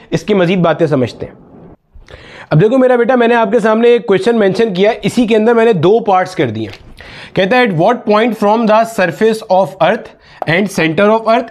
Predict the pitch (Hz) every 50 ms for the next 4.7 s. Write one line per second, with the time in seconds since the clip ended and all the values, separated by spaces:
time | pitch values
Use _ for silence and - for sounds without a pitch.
0 | - 185 175 - - 233 208 196 196 202 202 202 247 262 214 220 220 190 226 180
1 | 165 175 175 175 196 185 240 233 185 170 160 165 175 175 175 220 226 214 - 233
2 | 247 277 262 269 - - - - - - 127 160 208 269 294 262 - - 233 233
3 | 247 247 - 208 220 214 220 233 233 196 - 170 165 170 175 175 214 247 247 -
4 | 190 190 190 - - 185 196 226 - - - 185 185